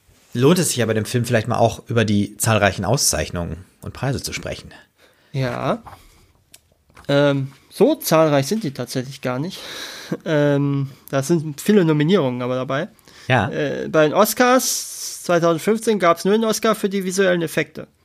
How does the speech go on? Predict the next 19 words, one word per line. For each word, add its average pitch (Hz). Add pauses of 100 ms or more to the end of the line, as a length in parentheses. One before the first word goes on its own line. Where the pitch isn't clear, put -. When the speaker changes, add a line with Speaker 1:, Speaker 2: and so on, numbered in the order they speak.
(720)
Speaker 2:
Und 180
nominiert 165
Speaker 1:
Hm. 196
Speaker 2:
war 175
noch 165
für 156
Filmmusik, 262
da 151
hat 151
Grand 147
Budapest 220
Hotel 214
gewonnen. 226 (420)
Speaker 1:
Mhm. 165 (340)
Speaker 2:
Kennen 143
wir 139
ja 139
auch 165
schon. 254